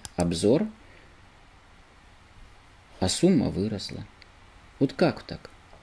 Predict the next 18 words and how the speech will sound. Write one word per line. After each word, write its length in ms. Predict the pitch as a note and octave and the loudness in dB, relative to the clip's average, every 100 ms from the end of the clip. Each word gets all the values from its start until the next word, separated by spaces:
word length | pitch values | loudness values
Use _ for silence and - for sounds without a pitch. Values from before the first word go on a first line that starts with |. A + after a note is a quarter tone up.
| - - - - - | -20 -20 -20 -20 -6
А 80 | C3 | 0
вот 220 | E3+ G3+ - | 2 2 0
так. 340 | - D2+ - - - - - - - - - - - - - - - - - | 2 2 0 -16 -20 -20 -20 -20 -20 -20 -20 -20 -20 -20 -20 -20 -20 -20 -10
То 100 | - | -2
есть 220 | - - | 4 8
она 160 | C#3 D#3 | 8 8
сначала 500 | D3 A#2 C3 A#2+ A#2+ | 8 8 8 8 8
выросла, 420 | B2+ C3 - F#2 | 8 6 4 2
потом 440 | - - B2+ A2+ | 0 2 4 4
упала. 500 | G2+ F#2+ F2 F2+ G2 - - - - | 4 2 0 0 -2 -8 -16 -18 -4
Но 540 | A2 A2+ A2 G2+ F2 D#2+ | 4 6 6 4 2 0
за 120 | G#2 | 0
сегодня 480 | G2 G2 F#2+ D#3 - | 0 0 2 0 -2
двадцать 460 | F2 F2 - - - | -4 -4 -6 -10 -14
тысяч. 500 | - - - - - - - - _ _ | -12 -12 -14 -18 -20 -20 -20 -20 _ _
Откуда 560 | A#2 - - D3+ B2+ F#2+ | -4 -4 2 6 6 6
взялось? 560 | F2+ E2+ E2 D2+ - | 0 -6 -8 -10 -12
Что? 560 | - - - C3+ G2 F2 | -14 -6 6 8 8 4